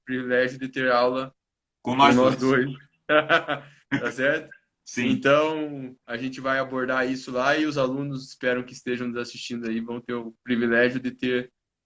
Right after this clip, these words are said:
Speaker 1: essas informações em detalhes.
Speaker 2: Sim.
Speaker 1: E, fora isso, né, pessoal? Acompanha o nosso trabalho aí que a gente, a gente sempre tá postando bastante informação.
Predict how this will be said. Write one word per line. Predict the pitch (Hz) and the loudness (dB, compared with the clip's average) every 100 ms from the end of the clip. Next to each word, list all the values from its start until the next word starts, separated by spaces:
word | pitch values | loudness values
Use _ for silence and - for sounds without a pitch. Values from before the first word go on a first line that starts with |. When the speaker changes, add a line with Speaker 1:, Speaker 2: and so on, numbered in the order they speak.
| _ | _
Speaker 1:
essas | 120 123 127 | 0 0 0
informações | 135 131 135 131 123 - 127 127 | -4 -4 -4 -2 -4 -4 -6 -6
em | 131 | -6
detalhes. | 131 131 131 117 113 98 - _ _ _ _ - | -4 -4 2 4 2 0 -10 _ _ _ _ -14
Speaker 2:
Sim. | 123 | -2
Speaker 1:
E, | 123 214 247 - - _ _ _ _ _ _ _ | 2 4 2 -4 -20 _ _ _ _ _ _ _
fora | - 165 175 165 | 4 6 6 4
isso, | 190 214 180 | 0 -6 -2
né, | 175 | -2
pessoal? | 175 165 147 117 113 _ - - - _ _ _ _ _ | -2 -4 -4 -4 -4 _ -14 -14 -20 _ _ _ _ _
Acompanha | 117 123 139 139 147 | -4 0 0 2 4
o | 160 | 4
nosso | 156 - | 4 4
trabalho | 151 139 143 147 | 2 4 4 2
aí | 147 | -2
que | 151 | -4
a | 160 | -6
gente, | 156 151 156 147 123 - _ _ _ _ _ _ _ _ | -6 -8 -6 -4 -4 -8 _ _ _ _ _ _ _ _
a | 113 | -4
gente | 131 | -2
sempre | 143 151 | 0 0
tá | 151 156 | 2 0
postando | 156 151 147 151 | 0 -4 -2 0
bastante | 139 127 143 143 | 0 -2 -4 -6
informação. | 139 135 123 - 143 165 175 - | -6 -2 -2 -2 0 0 0 -8